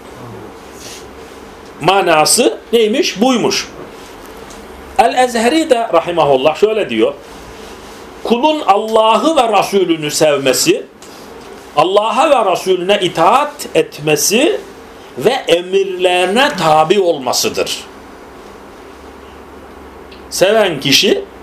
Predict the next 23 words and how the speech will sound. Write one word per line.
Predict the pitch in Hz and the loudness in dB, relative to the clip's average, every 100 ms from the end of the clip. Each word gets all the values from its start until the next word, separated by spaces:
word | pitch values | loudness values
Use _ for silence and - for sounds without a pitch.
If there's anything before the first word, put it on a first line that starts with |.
| - - | -16 -2
sevdiğini | 240 220 202 208 285 | 0 0 0 0 2
razı | 392 381 403 | 2 2 0
etmek | 392 175 117 | -2 -4 -6
ister. | - - - - - - - - - - - - - - - - - | -6 -8 -10 -12 -18 -20 -20 -20 -20 -20 -20 -20 -20 -18 -18 -18 -8
Çünkü | - 208 202 | -2 0 0
Allah | 165 185 - | 0 0 0
Subhanahu | 165 147 170 170 156 | 0 2 4 4 4
ve | |
Teala | 156 147 156 226 269 - - - - 185 | 4 2 4 2 2 -6 -20 -20 -2 2
de | 262 | 2
ki, | 240 | 2
"Ey | 208 196 | -4 -4
Muhammed | 165 165 160 143 | -4 -2 0 0
sallallahu | 160 143 135 135 135 135 | 0 2 2 2 2 2
aleyhi | 123 123 123 | 2 2 2
ve | 120 | 0
sellem, | - 127 180 247 - - - - - | 2 2 2 0 -4 -14 -20 -6 0
Allah'ı | 139 143 147 147 143 156 | 0 2 2 2 0 -4
seviyorsanız | - 139 170 233 - 170 151 131 107 | -2 0 2 0 -2 -6 -6 -6 0
bana | 139 175 208 - | 0 4 2 2
uyunuz." | 233 277 277 240 226 180 147 | 2 2 2 2 2 0 -2
diye | 165 147 120 | 0 0 2
buyurmuştur. | 123 110 107 104 - 101 | 2 2 2 -2 -2 -4